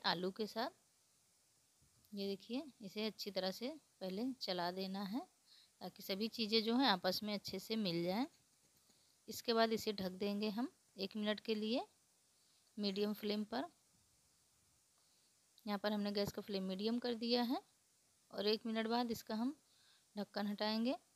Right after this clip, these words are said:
एक से डेढ़ मिनट तक ही इसे ढकना है और फिर से इस तरह से चला देंगे। ये देखिए,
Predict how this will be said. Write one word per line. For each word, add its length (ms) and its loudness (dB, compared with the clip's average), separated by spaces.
एक 160 0
से 140 0
डेढ़ 200 4
मिनट 280 0
तक 180 -2
ही 60 -4
इसे 200 -2
ढकना 380 -4
है 160 -2
और 120 0
फिर 180 -2
से 160 -4
इस 140 -4
तरह 180 -2
से 180 -4
चला 320 -4
देंगे। 360 -4
ये 100 -10
देखिए, 400 -8